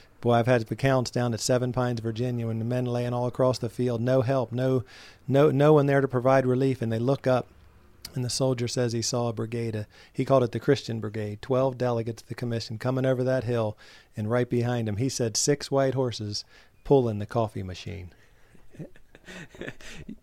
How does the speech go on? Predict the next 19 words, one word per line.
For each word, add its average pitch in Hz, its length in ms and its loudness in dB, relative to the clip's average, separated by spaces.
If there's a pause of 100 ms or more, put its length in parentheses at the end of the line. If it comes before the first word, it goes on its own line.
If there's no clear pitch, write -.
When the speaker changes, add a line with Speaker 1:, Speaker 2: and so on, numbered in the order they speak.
(120)
Speaker 2:
Appomattox 143 720 4
was 143 140 4
a 139 40 4
great 135 240 8
place 139 280 6
around 135 180 6
the 123 80 2
coffee 131 320 12
wagon, 117 300 4
it 117 60 -2
sounds 120 300 2
like, 113 200 4
kind 147 160 10
of 120 80 2
a 127 60 6
reconciliation 143 1080 8
point 123 200 0
between 113 240 -8
sides. - 320 -12